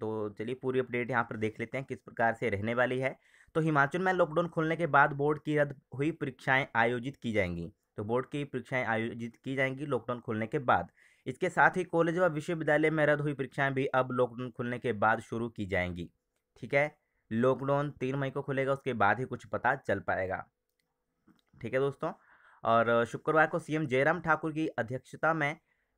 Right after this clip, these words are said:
बैठक आयोजित की गई। इस बैठक में शिक्षा मंत्री सहित शिक्षा विभाग के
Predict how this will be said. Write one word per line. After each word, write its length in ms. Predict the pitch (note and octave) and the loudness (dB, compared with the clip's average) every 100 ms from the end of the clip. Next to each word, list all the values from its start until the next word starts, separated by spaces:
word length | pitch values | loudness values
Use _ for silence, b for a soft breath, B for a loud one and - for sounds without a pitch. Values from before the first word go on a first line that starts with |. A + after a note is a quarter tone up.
| - | -4
बैठक 420 | G2 C3 - F#3+ - - | 2 2 2 -4 -2 2
आयोजित 400 | C3 C3+ D3 D#3 | 2 2 0 -6
की 140 | C3+ C#3 | -4 0
गई। 200 | D3 D#3 - | 0 0 -4
इस 240 | E3 E3+ C3+ | -6 -6 -4
बैठक 400 | A#2 B2 D3 E3 | 0 0 0 -6
में 120 | E3 | -8
शिक्षा 420 | - C#3 - D3+ | -6 -10 0 0
मंत्री 380 | C#3+ C3+ C3+ C3+ | 2 -4 -4 -8
सहित 360 | - A#2+ B2+ | -6 -6 -6
शिक्षा 360 | - B2+ - B2+ | -6 -12 -4 -4
विभाग 380 | B2 A2 G#2 A2+ - | -2 -2 0 0 -2
के 180 | A2+ | -8